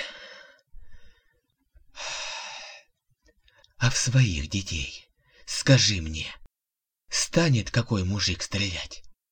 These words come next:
Он стрельнет в голову того, кто ему мысль такую подсунет. А ты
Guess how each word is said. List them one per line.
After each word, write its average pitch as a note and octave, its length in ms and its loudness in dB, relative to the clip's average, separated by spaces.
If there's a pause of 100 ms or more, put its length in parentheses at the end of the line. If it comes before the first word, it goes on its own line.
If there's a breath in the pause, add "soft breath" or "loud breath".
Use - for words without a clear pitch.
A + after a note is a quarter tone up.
(300)
Он C#3 180 10
стрельнет B2+ 640 10
в A2+ 100 0
голову B2 400 8
того, B2 440 8 (280)
кто - 220 4
ему D#3 280 8
мысль D3+ 440 6
такую G#2+ 440 4
подсунет. - 760 -4 (600)
А D#3 140 4
ты C#2 440 2